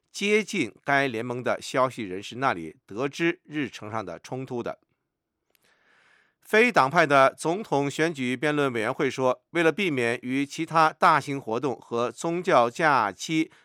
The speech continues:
发生冲突，他在一年半以前就开始着手挑选合适的日期，但是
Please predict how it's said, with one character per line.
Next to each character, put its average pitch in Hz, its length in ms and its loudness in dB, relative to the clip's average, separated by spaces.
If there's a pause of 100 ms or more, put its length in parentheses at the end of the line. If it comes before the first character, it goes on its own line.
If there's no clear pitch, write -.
发 139 220 4
生 139 220 -6
冲 151 240 -6
突， 127 280 -4 (440)
他 156 120 0
在 151 380 6
一 175 160 -6
年 131 240 -2
半 147 200 2
以 95 180 -10
前 95 440 -8
就 143 280 0
开 160 200 0
始 113 220 -6
着 151 240 0
手 95 240 -6
挑 143 240 2
选 90 300 -6
合 110 340 -6
适 143 180 -6
的 95 220 -6
日 131 160 -8
期， 151 340 -6 (440)
但 175 120 4
是 175 300 0